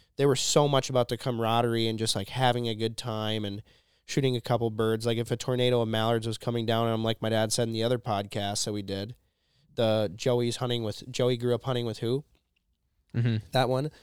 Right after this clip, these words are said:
Speaker 1: Um, they had a mallard tornado come of, like, ten thousand, and the guy who was, like, running the hunt, Pete,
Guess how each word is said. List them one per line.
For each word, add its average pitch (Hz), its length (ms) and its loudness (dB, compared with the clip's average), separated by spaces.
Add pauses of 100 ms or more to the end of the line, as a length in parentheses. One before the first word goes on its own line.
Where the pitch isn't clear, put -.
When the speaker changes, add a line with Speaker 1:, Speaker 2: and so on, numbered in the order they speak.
(480)
Speaker 1:
Um, 127 440 0 (340)
they 147 100 4
had 143 80 8
a 127 80 6
mallard 127 600 2
tornado 123 440 2
come 123 240 0
of, 110 120 -2
like, 113 160 -2
ten 127 220 -2
thousand, 113 580 2 (140)
and 110 460 0 (120)
the 120 80 0
guy 117 280 4
who 120 80 -2
was, 113 120 -2
like, 113 140 0
running 117 380 -2
the 110 60 -6
hunt, 117 420 -2
Pete, 127 360 -4